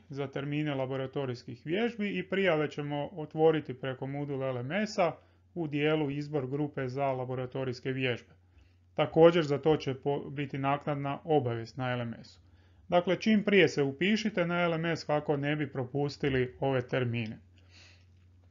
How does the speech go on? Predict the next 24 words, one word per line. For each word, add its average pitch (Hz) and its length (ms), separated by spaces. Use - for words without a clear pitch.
Načelno 175 560
ovi 175 160
termini 170 460
iza 156 200
šesnaest 156 480
sati 156 320
su 131 260
predviđeni 143 540
za 135 140
izvanredne 127 520
studente, 185 640
ali, 156 440
e, - 60
mogu 160 380
ih 139 180
upisati 151 500
i 135 100
redoviti 143 640
nakon 143 300
što 127 160
se 139 140
upišu 135 380
svi 139 320
izvanredni. 165 640